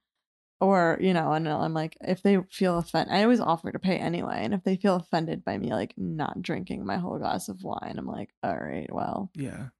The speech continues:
Speaker 1: it's, maybe that's gonna be a no for me, dog."
Speaker 2: Yeah.
Speaker 1: You know, like, I don't,
Speaker 2: I think
Speaker 1: whatever.
Speaker 2: it's, I think in, it can also be, like, a, a dating more that, um, people,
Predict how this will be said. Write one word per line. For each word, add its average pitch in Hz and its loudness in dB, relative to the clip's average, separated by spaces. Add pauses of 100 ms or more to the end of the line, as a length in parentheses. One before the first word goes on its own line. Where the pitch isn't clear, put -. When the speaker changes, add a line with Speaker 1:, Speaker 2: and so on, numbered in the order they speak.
(140)
Speaker 1:
it's, - -8 (540)
maybe 170 -4 (280)
that's - -6
gonna 170 -2
be - -2
a 92 -2
no - -2
for - -6
me, - -4
dog." - -2 (240)
Speaker 2:
Yeah. 135 2
Speaker 1:
You 202 8
know, 185 8
like, 175 2
I - 2
don't, - -4 (260)
Speaker 2:
I 180 2
think 190 6
Speaker 1:
whatever. 202 6
Speaker 2:
it's, 190 4
I 170 2
think 185 4
in, 196 6
it 170 0
can 156 2
also 139 0
be, 131 2
like, 131 -6
a, 123 -6 (240)
a 135 -2
dating 147 0
more 185 2 (360)
that, 135 4 (100)
um, 127 2 (1120)
people, 127 -2